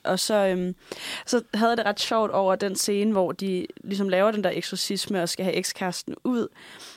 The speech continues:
at det kunne sagtens igen have været meget mere demoniserende og sådan, øh, meget mere magisk, hvordan de fik lukket ham ud.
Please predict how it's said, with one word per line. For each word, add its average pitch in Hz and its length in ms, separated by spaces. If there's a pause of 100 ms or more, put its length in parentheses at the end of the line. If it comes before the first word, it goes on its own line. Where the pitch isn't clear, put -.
(200)
at 196 160
det 208 80
kunne 196 100
sagtens 214 440
igen 202 220
have 196 140
været 175 140
meget 175 180
mere 202 160
demoniserende 180 960
og 180 60
sådan, 190 200
øh, - 800
meget 208 180
mere 214 180
magisk, 208 880
hvordan 185 320
de 202 100
fik 190 240
lukket 175 260
ham 175 160
ud. 214 220